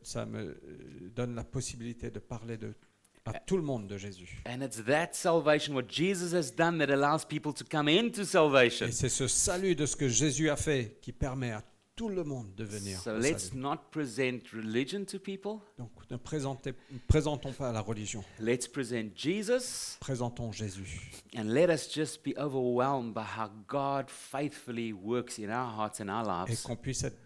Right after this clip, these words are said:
Speaker 1: bouleversé de la, de la façon dont Dieu travaille dans nos cœurs.
Speaker 2: as we get shaped and molded into his likeness.
Speaker 1: Pendant qu'on est façonné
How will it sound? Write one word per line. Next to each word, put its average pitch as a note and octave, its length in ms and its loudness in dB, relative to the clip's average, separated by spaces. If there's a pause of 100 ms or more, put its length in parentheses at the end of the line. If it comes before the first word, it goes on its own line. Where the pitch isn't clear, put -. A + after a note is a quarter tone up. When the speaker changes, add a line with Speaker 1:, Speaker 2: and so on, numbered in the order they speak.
(100)
Speaker 1:
bouleversé B2+ 640 0
de A2+ 120 -2
la, A2 140 -2 (200)
de A#2 80 -10 (240)
la A2+ 100 -12
façon C#3 720 -4
dont G#2+ 160 -6 (260)
Dieu G#2+ 260 -4 (100)
travaille G#2 340 -4
dans G#2 140 -8
nos G#2 100 -8
cœurs. G#2+ 300 -12
Speaker 2:
as G2 200 -12
we D#3 160 -2
get C3 160 0
shaped D3 380 0
and A#2 80 -6
molded A2 300 -2
into G#2+ 180 -8
his G2+ 220 -6
likeness. G2+ 420 -4
Speaker 1:
Pendant A2+ 100 0
qu'on A2+ 200 -6
est G#2+ 80 -4
façonné A2+ 720 -4